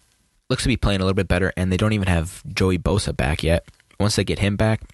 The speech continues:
their defense should be, get even better. Their offense is pretty scary.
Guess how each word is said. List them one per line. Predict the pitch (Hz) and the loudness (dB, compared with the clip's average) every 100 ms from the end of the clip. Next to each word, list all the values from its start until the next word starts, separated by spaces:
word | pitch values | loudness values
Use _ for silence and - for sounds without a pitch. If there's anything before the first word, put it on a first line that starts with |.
| _ _ _ _ _ _ _ - - | _ _ _ _ _ _ _ -20 -4
their | 101 | 0
defense | 95 98 98 - | 2 2 0 0
should | 90 | -2
be, | 85 57 - _ - | 0 -2 -6 _ -6
get | - | -2
even | 87 80 78 76 | 0 0 -2 -2
better. | 82 101 104 - _ - - - - - - | 2 2 0 -2 _ -20 -20 -10 -10 -10 -2
Their | 110 | 0
offense | - 120 - 90 - - _ _ _ _ _ | 0 -2 -2 -2 -2 -4 _ _ _ _ _
is | 92 | -6
pretty | - 82 65 | 0 0 0
scary. | - 50 50 | 0 0 -2